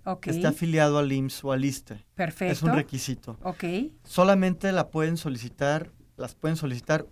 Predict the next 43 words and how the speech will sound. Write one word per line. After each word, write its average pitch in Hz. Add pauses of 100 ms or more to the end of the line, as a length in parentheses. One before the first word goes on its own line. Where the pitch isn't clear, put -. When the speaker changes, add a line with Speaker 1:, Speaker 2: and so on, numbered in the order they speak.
Speaker 2:
uno 160
de 143
los 123
dos 131
padres, 123
no 131
ambos. 127
Speaker 1:
No 196
los 190
dos. 202
Speaker 2:
Ajá, 175
Speaker 1:
Ujú. -
Speaker 2:
exactamente. 143 (380)
Las 160
licencias 196 (480)
se -
pueden, 185
las 143
puede 180
otorgar 135 (240)
el 127
instituto 151
donde 139
se 110
estén 139
tratando, 135
ya 139
sea 127
imss 127
o 127
issste 165
o 127
cualquiera 135
de 135
sus 120
hospitales, 151
centros 131
médicos, 165 (580)
de 151
uno 202
a 214
veintiocho 151
días 165